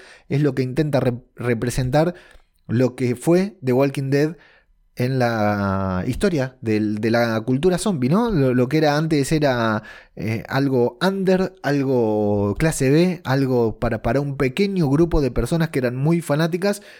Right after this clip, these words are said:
y hoy lo podemos encontrar en cine, televisión, comedia, películas, dibujitos animados, caricaturas, remeras de los niños, videojuegos. Hoy los zombies están en todos lados y en gran parte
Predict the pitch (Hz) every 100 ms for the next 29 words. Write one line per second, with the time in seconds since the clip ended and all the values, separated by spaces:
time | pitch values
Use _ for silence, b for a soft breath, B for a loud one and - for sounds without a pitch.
0 | - 120 143 156 175 B B _ 117 113
1 | 120 131 131 123 120 120 139 127 113 113
2 | 107 - 180 185 160 127 120 117 151 156
3 | 156 151 123 127 135 139 139 139 131 -
4 | - 120 127 - 127 123 120 117 117 120
5 | 117 131 120 127 120 120 123 117 120 117
6 | 117 131 127 127 120 - B B - 120
7 | 131 135 123 127 120 127 135 131 127 127
8 | 123 117 143 143 135 - 147 156 147 123
9 | 147 147 123 - 135 123 131 131 151 147
10 | - - 123 135 139 143 139 135 131 147